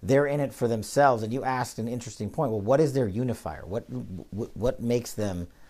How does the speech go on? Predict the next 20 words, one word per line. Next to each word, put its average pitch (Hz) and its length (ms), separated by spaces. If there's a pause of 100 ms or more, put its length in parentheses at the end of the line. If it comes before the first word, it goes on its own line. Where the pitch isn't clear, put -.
(160)
come 120 240
together? 107 460
And 113 100
in 110 160
my 123 180
opinion, 120 520
and 98 100
what 101 100
I 95 60
talk 123 220
about 117 140
in 101 60
the 95 60
book, 139 380
is 101 260 (380)
it's 127 200
their 120 460 (480)
get - 260
Trump 139 320
attitude. 135 480